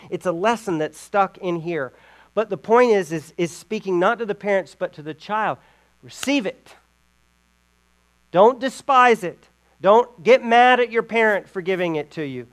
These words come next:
It's God working through them because he loves you. And he wants you to go on a path toward life. But notice this person,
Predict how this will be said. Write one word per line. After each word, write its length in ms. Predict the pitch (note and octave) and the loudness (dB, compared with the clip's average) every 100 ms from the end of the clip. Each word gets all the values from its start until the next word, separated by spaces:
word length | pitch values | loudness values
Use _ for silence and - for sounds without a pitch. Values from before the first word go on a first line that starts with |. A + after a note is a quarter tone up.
| _ _ _ | _ _ _
It's 220 | F3+ E3+ | -8 -8
God 580 | C3 D3 G#3 A3+ A#3+ B3 | -6 4 8 10 8 6
working 560 | E3+ G#3+ A3+ A3+ A3+ A3 | 2 2 2 2 0 0
through 460 | A3 G#3 G#3 G#3+ | -2 2 4 4
them 680 | F#3 B2 G3+ G3+ D#3+ G#2+ G#2 _ _ _ _ _ _ _ _ - | 2 2 4 6 4 0 -12 _ _ _ _ _ _ _ _ -16
because 360 | C#3 G3+ F#3+ | -2 2 2
he 120 | D#3 | 0
loves 520 | D#3+ D3+ F#3+ B3+ G3 - | -4 0 4 6 4 -4
you. 300 | E3 A2 E2+ _ _ _ _ _ - | -10 -10 -18 _ _ _ _ _ -10
And 100 | C#3 | -6
he 80 | D#3 | -2
wants 320 | F3+ G#3 - | 0 0 -4
you 60 | |
to 80 | E3 | -8
go 180 | D#3 D#3+ | -2 0
on 100 | D3+ | 0
a 40 | |
path 340 | D3 E3 C#3 C3 | -4 -4 -4 -4
toward 300 | _ D3 C3+ A#2 | _ -10 -10 -10
life. 420 | B2+ C3 A#2 A2 _ _ _ _ | -10 -8 -8 -10 _ _ _ _
But 120 | C#3 | -12
notice 340 | E3 E3+ E3 D#3+ | -4 -2 -2 -6
this 160 | E3+ | -10
person, 480 | - F#3+ F3 E3+ D3 | -4 -4 -4 -6 -10